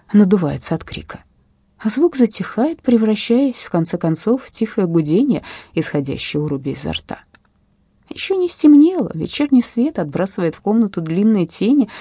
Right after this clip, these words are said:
Возле Руби начинает проявляться тень. Тень, у которой нет отбрасывающего её источника. Она в волнении склоняется над распростёртым телом. Руби уходит, висит облачком над своим вздувающимся животом.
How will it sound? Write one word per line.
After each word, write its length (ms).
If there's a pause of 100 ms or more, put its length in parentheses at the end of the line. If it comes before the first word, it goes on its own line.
(320)
Возле 360
Руби 280
начинает 540
проявляться 600
тень. 400 (460)
Тень, 560
у 80
которой 400
нет 280
отбрасывающего 760
её 240
источника. 680 (500)
Она 220
в 40
волнении 500
склоняется 640
над 140
распростёртым 680
телом. 380 (540)
Руби 240
уходит, 600 (260)
висит 440
облачком 500 (340)
над 140
своим 300
вздувающимся 720
животом. 480